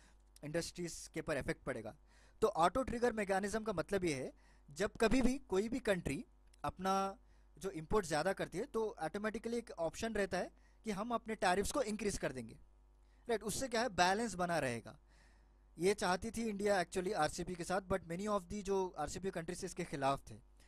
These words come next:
राइट? और नेक्स्ट जो इंपॉर्टेंट पार्ट था, डेटा लोकलाइजेशन।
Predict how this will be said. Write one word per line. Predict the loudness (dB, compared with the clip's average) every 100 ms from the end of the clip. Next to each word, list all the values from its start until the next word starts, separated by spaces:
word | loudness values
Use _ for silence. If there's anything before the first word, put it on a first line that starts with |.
| -20 -20 -20 _ _ _ -20 _ -16 -4
राइट? | -2 -2 -6 -20 -6
और | -4
नेक्स्ट | -2 -6 -6 -6
जो | -4
इंपॉर्टेंट | -6 -2 -2 0 6
पार्ट | 6 6
था, | 4 4
डेटा | 6 8 10
लोकलाइजेशन। | 10 10 4 2 0 -2